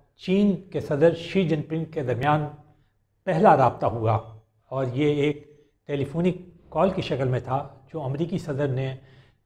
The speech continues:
चीन के सदर को की। अ, अभी हम कुछ देर में ही आपसे इसकी तफसीलात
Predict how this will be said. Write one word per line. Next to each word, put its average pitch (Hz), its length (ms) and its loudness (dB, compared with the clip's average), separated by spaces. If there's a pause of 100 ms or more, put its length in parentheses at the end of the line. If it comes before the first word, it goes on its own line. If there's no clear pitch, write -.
चीन 180 220 0
के 131 320 0 (460)
सदर 123 220 -2
को 127 140 -4
की। - 500 -8 (600)
अ, 143 60 -8
अभी 143 480 2
हम 147 400 -2 (180)
कुछ 165 100 -4
देर 156 260 4
में 156 100 0
ही 165 80 0
आपसे 143 480 2
इसकी 135 460 -8
तफसीलात 139 680 -2